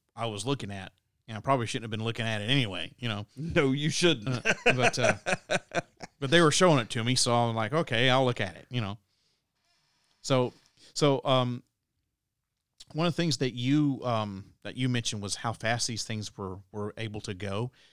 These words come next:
Speaker 1: And according to some ship logs, the drones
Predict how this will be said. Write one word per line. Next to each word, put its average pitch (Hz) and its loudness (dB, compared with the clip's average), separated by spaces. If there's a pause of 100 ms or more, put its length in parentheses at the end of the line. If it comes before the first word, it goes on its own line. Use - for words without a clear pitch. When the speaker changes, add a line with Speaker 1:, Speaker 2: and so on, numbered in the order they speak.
(180)
Speaker 1:
And 120 -2
according 147 0
to 120 -4
some 107 -2
ship - 0
logs, 104 -2 (260)
the 104 -6
drones 131 0